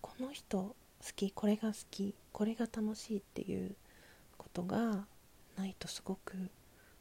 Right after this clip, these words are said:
寂しく感じる。ラジオトークを始める前に完全に心が一度死んでしまった話っていうのはどこかで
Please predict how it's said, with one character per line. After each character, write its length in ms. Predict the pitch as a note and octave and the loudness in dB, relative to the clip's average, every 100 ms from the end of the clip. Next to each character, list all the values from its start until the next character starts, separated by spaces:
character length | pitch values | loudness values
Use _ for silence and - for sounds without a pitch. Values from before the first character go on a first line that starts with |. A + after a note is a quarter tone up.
| - | -14
寂 260 | - G3+ F#3 | 2 4 4
し 140 | - | -4
く 100 | - | -8
感 160 | - - - | -12 -14 -14
じ 120 | - | -12
る。 80 | - - - - - - - - G3+ | -12 -14 -20 -20 -20 -20 -20 -16 -10
ラ 80 | G#3+ | -6
ジ 120 | C4 | -4
オ 80 | C4+ | 0
ト 180 | C#4+ | 0
ー 40 | C#4 | 0
ク 120 | - G3+ | 0 -2
を 60 | |
始 240 | F#3 G3 G#3 | -2 2 4
め 140 | G3+ | 4
る 400 | G3+ F#3+ F#3+ G3 - - - | 4 4 4 0 -8 -20 -8
前 220 | G#3 G#3+ | -2 0
に 220 | F#3+ F#3 - | 2 0 0
完 200 | - F#3+ | 2 4
全 240 | F#3+ F#3+ G3 | 6 6 4
に 160 | F#3+ - - - - - | 2 -4 -20 -20 -16 -14
心 340 | - G#3+ F#3 | 2 6 6
が 100 | - | 6
一 260 | F#3 - - | 4 4 -4
度 80 | F#3+ | -4
死 180 | - | 2
ん 80 | G3 | 2
で 80 | G3+ | 2
し 160 | - G3+ | -2 -2
ま 80 | |
っ 40 | G3+ | -2
た 80 | - | -6
話 380 | - F#3 F#3+ - | -2 -2 -2 -6
っ 20 | |
て 120 | - E3+ | -6 -2
い 40 | |
う 20 | |
の 80 | E3+ | -2
は 40 | |
ど 100 | F3 | -4
こ 140 | - - | -8 -8
か 140 | F#3 | -10
で 140 | - | -10